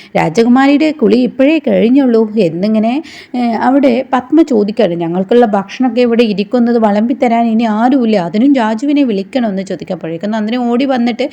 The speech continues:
അത് വിളമ്പാണ്. അപ്പോഴേക്കും സൂര്യ ഇറങ്ങി വരുന്നുണ്ട് കേട്ടോ. അപ്പോൾ സൂര്യ പറയണേ, "ഇവിടെ വേറെയും പെണ്ണുങ്ങളുണ്ടല്ലോ, ഇനിയിപ്പോൾ ടേബിളിലോട്ട് ഭക്ഷണം വെച്ചെങ്കിൽ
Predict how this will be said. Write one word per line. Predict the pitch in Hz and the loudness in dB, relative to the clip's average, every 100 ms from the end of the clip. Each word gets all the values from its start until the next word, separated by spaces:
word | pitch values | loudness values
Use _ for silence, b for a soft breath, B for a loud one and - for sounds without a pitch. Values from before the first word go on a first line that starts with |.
| B B B | B B B
അത് | 294 311 | 0 2
വിളമ്പാണ്. | 269 240 262 254 180 | 4 4 2 2 -2
അപ്പോഴേക്കും | 202 - 180 185 262 | -6 -4 -4 -2 -2
സൂര്യ | 285 254 294 | 0 0 2
ഇറങ്ങി | 262 254 277 | 2 2 2
വരുന്നുണ്ട് | 247 226 226 180 | 2 2 0 -2
കേട്ടോ. | 185 | -4
അപ്പോൾ | 190 214 | -6 -4
സൂര്യ | 190 208 | -2 0
പറയണേ, | 240 233 233 233 220 | 0 0 -2 -4 -2
"ഇവിടെ | 180 175 196 | -2 0 0
വേറെയും | 202 180 202 240 | 0 0 -2 -2
പെണ്ണുങ്ങളുണ്ടല്ലോ, | 220 220 240 254 208 226 220 208 B B | 0 0 0 0 0 0 0 -2 B B
ഇനിയിപ്പോൾ | 196 180 202 233 | -2 0 2 2
ടേബിളിലോട്ട് | 202 185 208 240 262 269 | 2 2 2 4 4 4
ഭക്ഷണം | 247 240 262 | -2 -2 -2
വെച്ചെങ്കിൽ | 254 233 233 233 | -2 0 -2 0